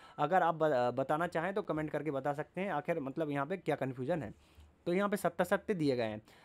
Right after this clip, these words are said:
तो सत्ता सत्य की हमें पहचान करनी थी। एक एक नंबर के यहाँ पे छः सत्ता सत्य हैं। तो पहला देखिएगा, अ, प्रत्येक परिमेय संख्या वास्तविक संख्या होती है, तो ये आपका सत्य हो जाएगा। इसके बाद है बहुपद पी एक्स में एक्स की उच्चतम घात,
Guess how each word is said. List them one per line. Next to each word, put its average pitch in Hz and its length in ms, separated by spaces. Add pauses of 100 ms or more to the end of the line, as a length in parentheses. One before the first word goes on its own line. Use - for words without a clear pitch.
(120)
तो 165 60
सत्ता 185 260
सत्य 196 240
की 208 60
हमें 208 140
पहचान 175 320
करनी 185 240
थी। 208 240
एक 170 120
एक 180 100
नंबर 180 280
के 175 100
यहाँ 175 100
पे 180 80
छः 180 200
सत्ता 175 260
सत्य 165 320
हैं। 202 180 (320)
तो 156 60
पहला 202 420
देखिएगा, 185 340
अ, 220 100 (160)
प्रत्येक 175 640
परिमेय 185 340
संख्या 175 520 (320)
वास्तविक 170 360
संख्या 175 280
होती 143 360
है, 120 60
तो 113 100
ये 139 140
आपका 170 220
सत्य 160 320
हो 170 80
जाएगा। 175 340 (340)
इसके 160 200
बाद 196 220
है 202 60
बहुपद 180 420 (100)
पी 185 140
एक्स 190 200
में 202 180
एक्स 170 280
की 208 120
उच्चतम 190 460
घात, 180 280